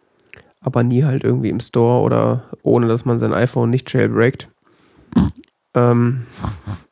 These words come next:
und, äh, da wird natürlich jetzt die,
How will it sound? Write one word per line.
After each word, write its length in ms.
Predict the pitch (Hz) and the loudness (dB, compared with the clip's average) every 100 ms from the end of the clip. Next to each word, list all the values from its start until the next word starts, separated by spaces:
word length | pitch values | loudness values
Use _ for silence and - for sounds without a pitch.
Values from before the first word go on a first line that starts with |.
| _ _ _ _ - _ - | _ _ _ _ -20 _ -8
und, 400 | 120 110 113 - | -6 -6 -8 -6
äh, 260 | 160 151 139 | -4 -4 -4
da 200 | - 143 | -6 -6
wird 180 | 156 - | -6 -4
natürlich 320 | 156 - 135 | -4 -2 -4
jetzt 220 | 156 - | -4 -6
die, 340 | 135 151 156 | -2 -2 -2